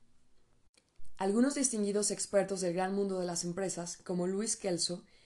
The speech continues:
han estado pronosticando nuestro presente malestar durante décadas. En su brillante trabajo, Cómo convertir a ochenta millones de trabajadores en capitalistas con dinero prestado,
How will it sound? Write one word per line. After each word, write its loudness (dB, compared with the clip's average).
han 2
estado 4
pronosticando 0
nuestro -4
presente -2
malestar 0
durante 0
décadas. -2
En -4
su -4
brillante 2
trabajo, 0
Cómo 6
convertir 2
a 4
ochenta -2
millones 0
de -2
trabajadores 0
en -6
capitalistas -2
con -6
dinero -2
prestado, -2